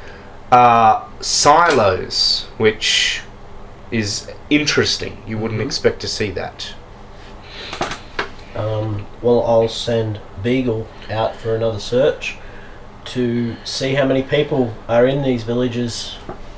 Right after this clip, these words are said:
Speaker 1: Well, it's one village, but yes.
Speaker 2: While he does that, I'm just heading straight for town.
Speaker 1: Yeah.
Speaker 2: I'm, I'm feeling like it's been a long time since I've been next to a person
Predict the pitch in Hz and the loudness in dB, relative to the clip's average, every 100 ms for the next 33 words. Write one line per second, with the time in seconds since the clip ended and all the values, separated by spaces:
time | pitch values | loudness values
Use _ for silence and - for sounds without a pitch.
0 | - - - - - - - - - 160 | -16 -12 -8 -6 -6 -8 -18 -18 4 6
1 | 131 - 170 139 120 110 107 110 92 82 | 8 6 4 4 4 4 2 0 0 -4
2 | - - - - - 117 120 120 113 110 | -6 -8 -10 -14 -4 4 4 6 4 4
3 | 101 98 113 117 120 107 101 98 - 101 | 2 0 4 4 2 0 -2 -2 -2 -2
4 | - - - 101 104 143 165 165 110 107 | -2 -6 -6 -4 -4 -4 -2 2 2 2
5 | 101 110 - - 117 117 113 110 110 107 | -2 -4 -2 0 2 2 2 2 2 2
6 | 98 - - - - - - 117 113 120 | -2 -10 -14 -14 -16 -10 -2 -2 2 4
7 | 117 113 117 110 110 113 117 113 113 110 | 4 4 4 4 2 -4 0 0 0 -2
8 | 113 - - 113 117 117 117 156 170 | -4 -6 -4 -2 2 2 2 -2 -6